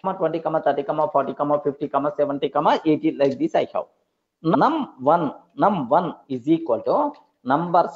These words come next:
uh, dot, uh, numbers dot slice I'm taking, numbers dot slice of, sorry, comma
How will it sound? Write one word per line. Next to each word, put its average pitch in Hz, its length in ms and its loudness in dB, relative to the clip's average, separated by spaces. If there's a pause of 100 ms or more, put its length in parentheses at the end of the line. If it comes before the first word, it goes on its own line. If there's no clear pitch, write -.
(120)
uh, 117 220 -6 (260)
dot, 165 480 0
uh, 113 180 -4
numbers 165 380 0
dot 147 460 0 (240)
slice 180 500 2 (140)
I'm 123 160 0
taking, 214 360 -4
numbers 160 280 0
dot 151 280 0
slice 107 280 -4
of, 254 220 2 (340)
sorry, 269 260 0
comma 233 400 -2